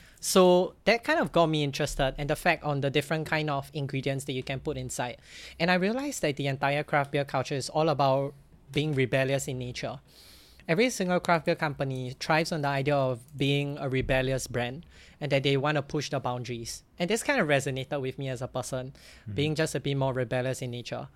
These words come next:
Speaker 1: So drinking craft beer then became something of an interest. And, you know, so it's definitely something that I foresee myself doing in the future.
Speaker 2: And the, and the sponsorship, uh, agreements would be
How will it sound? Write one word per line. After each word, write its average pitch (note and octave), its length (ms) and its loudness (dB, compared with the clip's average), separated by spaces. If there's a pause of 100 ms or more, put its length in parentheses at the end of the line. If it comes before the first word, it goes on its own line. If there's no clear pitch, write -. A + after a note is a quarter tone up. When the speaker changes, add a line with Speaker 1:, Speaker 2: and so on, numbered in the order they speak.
(400)
Speaker 1:
So F#3+ 220 2
drinking F#3 360 0
craft D#3+ 260 2
beer D3 120 2
then C#3 200 -2
became C3+ 260 -6
something C3+ 640 -8
of C#3 100 -2
an C3 140 -2
interest. A#2+ 560 -8 (500)
And, D3+ 220 4
you C3+ 100 4
know, B2+ 240 -4
so D3+ 380 4
it's C#3 140 0
definitely F#3 420 0
something D#3+ 400 0
that C#3+ 180 2
I C3 220 0
foresee D3 380 -6
myself C3 280 -2
doing B2+ 200 -2
in B2 80 -6
the A#2+ 80 -4
future. A#2 380 -8 (340)
Speaker 2:
And F#2 140 -4
the, F#2+ 220 0
and G2 160 -4
the F#2 100 0
sponsorship, G#2+ 760 -2
uh, F2 220 -2
agreements G2+ 560 -4
would F#2 160 -10
be F2 300 -6